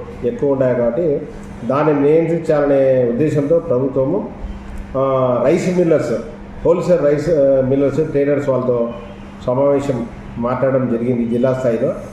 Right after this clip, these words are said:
వాళ్ళు కూడా ముందుకొచ్చి ఒక రేటు నిర్ణయించడం జరిగింది.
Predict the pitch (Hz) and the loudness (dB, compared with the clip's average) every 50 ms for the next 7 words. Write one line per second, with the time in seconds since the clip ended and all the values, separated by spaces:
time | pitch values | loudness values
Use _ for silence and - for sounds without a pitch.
0 | - - - - - 131 147 156 160 165 160 170 165 160 147 131 120 113 120 135 | -16 -14 -12 -6 -2 0 0 2 2 2 4 4 2 2 2 2 0 0 2 2
1 | 143 156 143 143 143 147 - 151 143 135 127 139 190 - - - - - - - | 2 2 2 2 0 0 0 0 2 2 2 0 -2 -6 -10 -12 -14 -14 -14 -4
2 | - 127 123 131 131 127 143 170 170 165 151 143 143 143 147 147 147 143 143 143 | -4 -2 0 2 2 2 2 2 2 2 2 2 4 4 6 4 4 4 2 0
3 | 139 131 120 123 123 127 127 117 127 156 196 214 - | 0 0 0 0 0 0 0 0 0 0 0 -2 -4